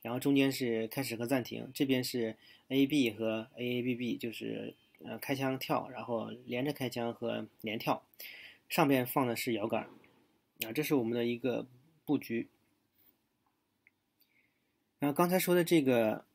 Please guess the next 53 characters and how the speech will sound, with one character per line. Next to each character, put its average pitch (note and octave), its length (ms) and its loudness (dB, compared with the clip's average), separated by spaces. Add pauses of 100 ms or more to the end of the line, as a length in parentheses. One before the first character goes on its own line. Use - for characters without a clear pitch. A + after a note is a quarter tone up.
(140)
呃， A2 720 -4 (1300)
摇 D#3 140 2
杆 C3 200 6
的 B2+ 80 2
安 D3 120 4
装 D3 180 6
需 D#3+ 160 2
要 D#3+ 80 8
把 G#2 180 -2
这 C#3 140 0
个， A#2+ 540 2 (360)
呃， B2 100 -8
固 E3 140 2
定 D#3 120 6
插 D3 160 2
针 C#3+ 160 4
掰 C#3+ 160 6
弯， C#3 240 2
就 C3+ 120 -4
是 B2+ 80 -2
在 C3+ 120 2
这 D3+ 160 4
里， - 180 -2 (500)
呃， A#2 440 -6 (840)
大 - 80 -10
家 C#3 140 2
可 C3 80 0
能 A#2+ 100 2
应 C#3 80 4
该 C3+ 100 6
看 D#3+ 160 2
得 B2+ 60 6
清 A#2 160 -4
楚， A2+ 180 -6 (380)
本 B2 100 -2
来 B2 140 2
这 D#3 80 6
个 C#3+ 80 6
固 D#3 100 6
定 D3 100 6
插 C#3 160 2
针 C3+ 160 4
是 C3+ 100 0
向 C3 200 0
下 C3+ 240 4
的， - 100 -4
但 C3 100 0
是 C3 60 -2
它 C#3 100 -6
向 D3+ 180 -2
下 D3+ 200 0
的 A2 100 -2
话， G#2+ 360 0